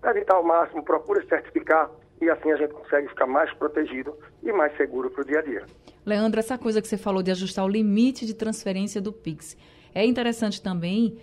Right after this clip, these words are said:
Speaker 2: em casos de roubos. Eu conheço pessoas que foram
Speaker 1: Perfeito.
Speaker 2: assaltadas e aí, assim, não tinham dinheiro, né? Foi o que os assaltantes fizeram. Exigiram que essa pessoa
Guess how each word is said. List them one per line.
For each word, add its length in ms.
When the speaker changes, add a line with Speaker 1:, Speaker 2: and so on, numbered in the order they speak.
Speaker 2:
em 220
casos 320
de 140
roubos. 680
Eu 180
conheço 460
pessoas 760
que 240
foram 280
Speaker 1:
Perfeito. 100
Speaker 2:
assaltadas 1000
e 120
aí, 200
assim, 320
não 160
tinham 160
dinheiro, 360
né? 160
Foi 160
o 20
que 60
os 80
assaltantes 460
fizeram. 440
Exigiram 800
que 80
essa 180
pessoa 640